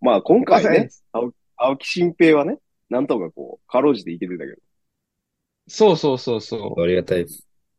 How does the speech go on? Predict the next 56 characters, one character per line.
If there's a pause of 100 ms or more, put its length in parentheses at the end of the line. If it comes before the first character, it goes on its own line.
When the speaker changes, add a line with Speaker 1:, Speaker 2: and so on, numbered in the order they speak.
(540)
Speaker 2:
ね (680)
え。
よ
か
っ
た
で
す。 (580)
Speaker 3:
は
い。 (1000)
Speaker 2:
は
い。
Speaker 1:
い
や
ー、 (800)
は
い。
Speaker 3:
は
い。 (540)
Speaker 1:
じ
ゃ
あ。
Speaker 2:
そ
ん
な
こ
と
で
ね。 (260)
い
や、
そ
れ
で
ね。
Speaker 1:
何
時
ま
で
行
け
ん
の？
で
も
こ
れ、 (120)
Speaker 2:
何
時
ま
で
行
け
ん
の？ (2750)
Speaker 3:
え？